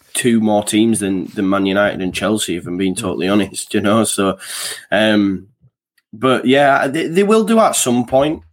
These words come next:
You know, they did that last season as well, but it's conceding goals, you know, they, regardless of, you know, there's a lot of onus on, oh, it's the individuals that are in the side. And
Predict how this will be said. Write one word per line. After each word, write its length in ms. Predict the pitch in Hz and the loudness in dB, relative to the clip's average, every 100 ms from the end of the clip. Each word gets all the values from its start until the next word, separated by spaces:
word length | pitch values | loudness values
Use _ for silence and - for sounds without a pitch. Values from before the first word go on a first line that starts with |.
| _ | _
You 140 | 104 | -4
know, 340 | 110 123 139 143 | 0 0 0 -4
they 180 | - 135 | -4 -2
did 220 | 165 156 | 0 0
that 160 | 151 | 0
last 200 | 135 135 | 0 -2
season 380 | - 127 127 127 | 0 -2 -2 -2
as 160 | 120 113 | -4 -2
well, 140 | 120 | -2
but 100 | 131 | 0
it's 160 | 147 - | 0 0
conceding 560 | 165 160 - 175 196 | 0 2 2 0 0
goals, 580 | 127 110 143 151 - - - | 0 2 0 -2 -8 -10 -4
you 100 | 98 | -2
know, 220 | 101 120 | 0 0
they, 220 | 113 110 - - - - - | 0 -2 -6 -20 -20 -18 -2
regardless 640 | 123 113 135 165 165 - | 0 2 2 2 0 0
of, 260 | 123 107 - _ _ _ _ | 2 0 -4 _ _ _ _
you 100 | 110 | 0
know, 200 | 113 107 | 2 2
there's 180 | 104 107 | -2 -2
a 60 | |
lot 260 | 113 127 107 | 0 2 0
of 160 | 107 110 | -4 -2
onus 460 | 120 117 113 107 | 0 2 2 2
on, 260 | 117 107 104 - | 0 0 -2 -2
oh, 200 | 127 120 | 0 0
it's 200 | - - | 0 -2
the 160 | 123 | 2
individuals 760 | 123 123 117 127 123 123 117 107 | 2 2 0 -2 -2 0 0 -2
that 160 | 113 110 | -4 0
are 80 | |
in 160 | 117 113 | 2 2
the 80 | 110 | 2
side. 560 | - 120 117 117 113 | 0 2 2 2 0
And 180 | 101 92 | -4 -8